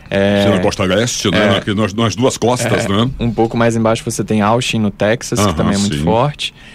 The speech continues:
Speaker 1: É, saindo só dos Estados Unidos, América do Norte, de uma maneira geral, você tem o Canadá,
Speaker 2: Uhum.
Speaker 1: a região de Waterloo ali é muito forte.
Speaker 2: Uhum.
Speaker 1: Quando você fala de Europa, você tem um pouco de França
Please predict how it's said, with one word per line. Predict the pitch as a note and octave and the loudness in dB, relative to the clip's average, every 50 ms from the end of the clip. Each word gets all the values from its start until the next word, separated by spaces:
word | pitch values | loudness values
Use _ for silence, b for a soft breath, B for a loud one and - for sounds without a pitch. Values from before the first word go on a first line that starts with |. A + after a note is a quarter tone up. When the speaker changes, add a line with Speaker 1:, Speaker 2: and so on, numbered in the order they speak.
| B B B | B B B
Speaker 1:
É, | - G2 G2+ G2+ G2+ G2+ G2+ G2+ G2+ G2+ G2+ G2 G2+ B B B B B - | -2 0 2 2 2 2 2 2 2 2 2 0 -2 B B B B B -12
saindo | - - C3+ C3 C3+ D3+ E3+ F3 E3+ | -4 -2 0 2 2 2 2 2 2
só | C#3+ - C#3+ B2+ | 0 0 0 0
dos | B2+ B2+ | 0 -2
Estados | - - B2+ B2 B2 | -2 0 0 0 0
Unidos, | A#2+ A#2+ A#2+ B2+ D3 D3 C3 B2 - - - - - - - - | -2 -2 -2 0 -2 -2 -4 -6 -8 -10 -14 -18 -20 -20 -10 -6
América | - A2 A2 G#2+ B2 - B2 | -2 0 0 0 0 0 0
do | A2+ | 0
Norte, | A2+ A2+ A2 A2 A#2+ A#2+ - - A#2 A2 - - - | 0 0 0 0 0 -2 -4 -6 -8 -10 -12 -16 -10
de | - G#2+ G#2 G#2+ | -8 -4 -2 0
uma | G#2+ | 2
maneira | A2 A2 A2 G#2+ G#2+ A2+ | 2 2 2 2 2 2
geral, | A2 A2 A#2 A2 A2+ A#2+ C3+ | 2 2 2 2 4 2 2
você | C#3 C3+ C3 - C3 | 2 0 -2 -2 -4
tem | A#2+ - B2 | -2 -2 -2
o | B2 | 0
Canadá, | B2 C3 B2 A#2 A2+ A2 G#2+ G#2+ G#2 G2+ G2 - B B B | 0 0 0 0 0 2 2 2 2 0 -2 -4 B B B
Speaker 2:
Uhum. | F2 F2+ E2 | -8 -6 -4
Speaker 1:
a | - G#2 | -4 -2
região | G#2+ G#2+ G#2 A2+ A2+ A2+ | -2 0 0 0 0 0
de | A2+ | 2
Waterloo | A2+ A2 A2 - - A2 G2+ G#2 G2+ G#2 A#2 B2+ B2 A#2+ A2 | 2 0 0 0 0 -2 -2 -2 0 0 2 2 2 2 2
ali | G#2 G#2+ A2+ | 2 0 0
é | A2+ | 0
muito | A2 G#2+ A2+ B2+ D3 D3+ - | 0 0 0 0 0 -2 -4
forte. | - - - G2 G#2 A#2 D#3 D#3+ E2 E2 F#2 B2 | -6 -4 -2 -2 0 0 -2 -4 -4 -6 -6 -6
Speaker 2:
Uhum. | B B B B B B B | B B B B B B B
Speaker 1:
Quando | - - E3+ | -4 -2 0
você | F3 E3+ E3+ F3 | 0 0 0 -2
fala | D3+ - D3+ D3 C#3 | 0 2 2 2 2
de | C3+ C3+ | 2 2
Europa, | B2 A2+ A2 A#2 B2+ C3+ C3+ - G#2 F2 G#2 B B B B B B B | 2 2 4 2 2 2 0 -4 -6 -8 -8 B B B B B B B
você | - G#2 G#2 A2+ G2+ | -10 -6 -6 -6 -4
tem | A2 A2+ | -4 -4
um | A2 A2+ | -4 -2
pouco | - - A2 G#2+ - | -2 -2 -4 -4 -4
de | A#2 A2 A#2 | -6 -6 -6
França | - - - - - A#2+ B2+ C#3+ D#3+ E3+ E3+ - - E3+ E3 F3 | -8 -8 -6 -2 0 2 2 2 2 2 0 0 -2 -2 -2 -2